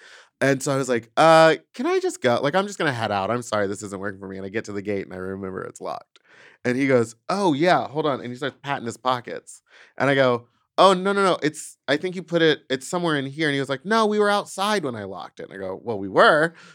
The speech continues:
but then you went inside and then got me the water." And he goes like, "Okay, let me check." And so then he goes outside. I'm there for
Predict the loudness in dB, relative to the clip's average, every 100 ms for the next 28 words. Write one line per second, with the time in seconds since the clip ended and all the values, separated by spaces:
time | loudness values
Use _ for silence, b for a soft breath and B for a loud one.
0 | _ -2 2 6 6 4 -2 -6 -8 -14
1 | _ -2 2 2 2 0 4 4 2 -2
2 | -4 -4 -4 -6 _ -2 0 -2 -4 -6
3 | -4 -4 -4 _ -12 -6 -4 -4 -2 0
4 | 0 -2 -2 -4 -4 -10 _ _ _ _
5 | -8 -6 -6 -6 -8 -10 -18 -18 -20